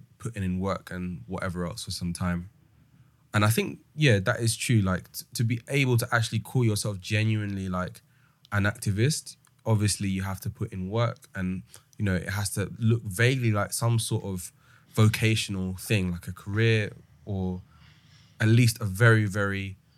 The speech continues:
um, what's the word? Um, a very, very important hobby, shall we say. Like, it's, it's an important part of your life. But at the same time, I think in the same way that, um, we,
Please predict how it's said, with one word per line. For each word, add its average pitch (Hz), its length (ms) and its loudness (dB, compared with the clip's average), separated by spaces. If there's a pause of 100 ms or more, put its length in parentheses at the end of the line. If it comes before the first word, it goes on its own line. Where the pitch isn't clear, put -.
(380)
um, 92 520 0 (880)
what's - 160 -6
the - 100 -2
word? 92 380 0 (580)
Um, 87 720 -4 (300)
a 110 100 -2
very, 135 300 8
very 123 180 8
important 110 520 0
hobby, 98 360 2
shall 95 220 -8
we 92 100 -4
say. 90 220 -4
Like, 87 260 -6 (220)
it's, 127 240 4
it's 135 140 4
an 135 100 4
important 131 360 4
part 117 140 0
of 101 80 -4
your 107 120 0
life. 92 260 -4 (640)
But 135 60 2
at 131 60 0
the 151 80 8
same 185 280 6
time, 131 240 6
I 117 40 8
think 151 300 2 (540)
in 135 100 0
the 135 80 4
same 170 360 6
way 139 200 6
that, 107 320 4
um, 104 380 -2 (240)
we, 156 200 6